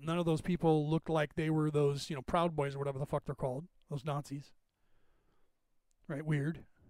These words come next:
So, no violence. Hmm.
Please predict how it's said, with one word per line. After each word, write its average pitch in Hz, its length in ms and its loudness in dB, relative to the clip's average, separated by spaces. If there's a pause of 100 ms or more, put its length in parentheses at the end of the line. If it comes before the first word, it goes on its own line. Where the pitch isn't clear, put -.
(2500)
So, 196 280 10 (100)
no 202 220 8
violence. 226 640 8 (360)
Hmm. 339 260 -2